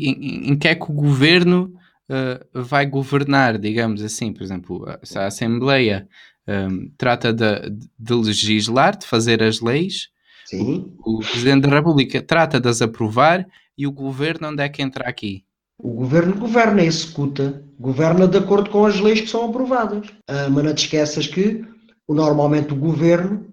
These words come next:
Speaker 2: ah, na maior parte dos casos, tem a maioria na Assembleia, portanto, e, portanto, muitas das leis são leis que o governo também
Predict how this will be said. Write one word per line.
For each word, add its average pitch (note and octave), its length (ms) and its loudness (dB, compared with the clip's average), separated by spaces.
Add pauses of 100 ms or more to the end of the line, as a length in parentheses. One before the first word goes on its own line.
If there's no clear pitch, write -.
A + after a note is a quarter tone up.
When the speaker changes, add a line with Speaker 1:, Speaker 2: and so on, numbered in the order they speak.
(160)
Speaker 2:
ah, B2 300 -6
na E3 160 4
maior D3+ 300 4
parte C#3+ 180 0
dos D#3 140 -4
casos, - 320 0
tem F#3 160 6
a - 20 8
maioria F#3 480 6
na F#3+ 160 2
Assembleia, F#3+ 640 0
portanto, - 480 -14 (240)
e, G#2+ 560 -14
portanto, A2+ 340 -16
muitas C3+ 360 -2
das C3+ 260 -2
leis E3 640 0 (180)
são D3 300 -2
leis D3 260 0
que D3+ 120 -6
o C#3+ 60 -2
governo D#3+ 480 0
também F3+ 540 0